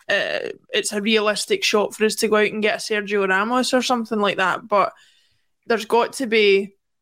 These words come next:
some, somebody of a decent enough standard who hasn't yet found a club. Um, and, and that might sound like, like, low ambition, but I think at this stage in the transfer window, what you don't want to do is be ripped off by somebody, because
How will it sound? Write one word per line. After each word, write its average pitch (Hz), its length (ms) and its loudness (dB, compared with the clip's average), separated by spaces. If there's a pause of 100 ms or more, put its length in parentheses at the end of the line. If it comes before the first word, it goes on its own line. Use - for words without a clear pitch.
(140)
some, 220 520 -2
somebody 226 480 2
of 214 140 0
a 208 80 0
decent 214 340 -4
enough 214 260 0
standard 208 540 -2
who 220 140 -2
hasn't 202 400 -2
yet 208 220 0
found 202 280 0
a 190 60 -2
club. 233 380 -2 (200)
Um, 208 480 0
and, 254 300 -4
and 294 140 0
that 330 180 2
might 320 240 -2
sound 247 300 -2
like, - 360 -2 (1600)
like, 254 260 0
low 247 320 4
ambition, 240 760 -2 (320)
but 254 180 -2
I 233 60 -8
think 277 320 -4
at - 160 -4
this 247 200 2
stage 247 500 0 (800)
in 233 100 0
the 226 60 2
transfer 240 560 0
window, 262 300 0
what 226 180 4
you 226 100 -2
don't 226 320 2
want - 260 0
to - 100 -8
do 233 120 2
is 214 260 4
be 214 160 0
ripped 214 320 -4
off 220 200 -4
by 254 160 0
somebody, 277 420 0
because 233 600 0